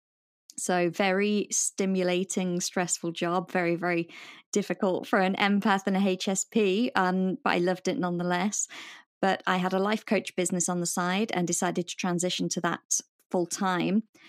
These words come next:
And that transitioned into business coaching. And because of the difficulties that I had found with social media and networking and all the things that us introverts can find a little bit overwhelming at times,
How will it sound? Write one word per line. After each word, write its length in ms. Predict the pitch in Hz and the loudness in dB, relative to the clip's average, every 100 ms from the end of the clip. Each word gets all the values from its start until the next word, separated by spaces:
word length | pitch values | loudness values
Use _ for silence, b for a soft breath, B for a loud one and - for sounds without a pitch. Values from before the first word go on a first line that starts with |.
| b b - | b b -2
And 380 | 190 185 185 | 0 2 2
that 120 | 185 - | 0 0
transitioned 480 | - 214 226 247 247 | -2 0 2 2 2
into 200 | 254 214 | 2 0
business 460 | - 277 349 294 | 0 0 2 0
coaching. 680 | - 190 185 - 185 180 180 - | 0 -2 -2 -2 -2 0 -2 -2
And 480 | 190 185 185 185 185 - _ | -2 0 0 0 0 -4 _
because 480 | 196 - 226 214 - | -4 0 0 0 0
of 240 | 196 185 - | -2 -2 -4
the 100 | - 156 | -6 -4
difficulties 760 | 202 214 - - 196 - 180 165 | -4 -2 -4 -2 -4 0 -2 -2
that 100 | - | -2
I 120 | 180 | -2
had 200 | 175 170 | -2 -4
found 380 | - 180 175 165 | -2 -2 0 -2
with 240 | 170 160 160 B B B B | -2 -2 -4 B B B B
social 400 | - 196 180 196 | -4 -2 0 0
media 600 | 185 220 214 220 208 208 - | 2 2 2 2 2 2 0
and 220 | 180 185 | 0 0
networking 760 | 208 - 190 185 - 196 180 175 | -2 -2 -2 -2 -2 -2 0 -2
and 120 | 170 | -2
all 200 | 214 277 | 0 2
the 100 | 254 | 0
things 340 | 233 208 196 185 | -2 -2 -2 -2
that 120 | - | -2
us 100 | 190 | -2
introverts 720 | 185 175 175 180 147 - - | -4 -2 -2 -2 -2 -4 -6
can 200 | - 170 | -4 -4
find 320 | - 185 175 - | -2 -4 -2 -2
a 60 | |
little 320 | 190 208 220 | -2 0 -2
bit 140 | 196 185 | -2 -2
overwhelming 580 | 180 180 185 196 185 160 | 0 0 -2 -2 -2 -2
at 140 | - | -4
times, 480 | - 160 143 156 170 | -6 -4 -2 -4 -4